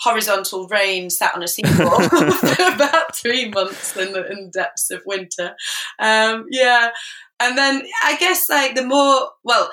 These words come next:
actually, I'll tell you what, there was a moment. Um, I was in, I was in the Bahamas. I'd always wanted to, to be a naturalist. I'd always wanted to, to make videos,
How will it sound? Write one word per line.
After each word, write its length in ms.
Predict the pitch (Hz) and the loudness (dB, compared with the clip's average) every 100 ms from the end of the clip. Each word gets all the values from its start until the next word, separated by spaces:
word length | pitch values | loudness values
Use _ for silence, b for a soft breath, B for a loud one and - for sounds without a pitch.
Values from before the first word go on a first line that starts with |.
| B B | B B
actually, 420 | 262 - - 180 | -2 0 -4 -2
I'll 80 | 156 | 0
tell 220 | - 262 226 | 0 0 0
you 80 | |
what, 160 | 151 151 | 0 0
there 100 | 185 | 2
was 200 | 214 190 | 0 0
a 40 | 165 | -2
moment. 460 | 151 151 165 170 - | -2 -2 -6 -6 0
Um, 380 | 180 180 180 175 | 2 2 0 0
I 140 | 180 | 0
was 220 | 190 233 240 | 2 0 0
in, 400 | 226 214 208 - - | -2 -4 -8 -12 -4
I 80 | 185 | -2
was 100 | 185 | -2
in 140 | 240 | -4
the 40 | 214 | -2
Bahamas. 460 | 196 185 170 170 | -2 0 0 -2
I'd 120 | 175 185 | -4 -2
always 520 | 254 254 220 196 180 | -2 0 -2 -4 -4
wanted 480 | 180 180 175 175 165 | -8 -6 -8 -8 -6
to, 460 | - 165 160 151 - | -8 -6 -6 -8 -10
to 140 | - 156 | -12 -8
be 160 | 170 | -6
a 40 | 165 | -2
naturalist. 500 | 170 - - 170 156 | -4 -4 -8 -8 -6
I'd 80 | 175 | -6
always 280 | 180 170 | -4 -6
wanted 520 | 165 165 170 - 156 151 - | -8 -8 -8 -10 -10 -8 -6
to, 180 | 151 151 B B B - | -6 -6 B B B -10
to 140 | 175 | -4
make 240 | 180 151 156 | -4 -4 -4
videos, 460 | 185 175 147 143 | -2 0 -2 -2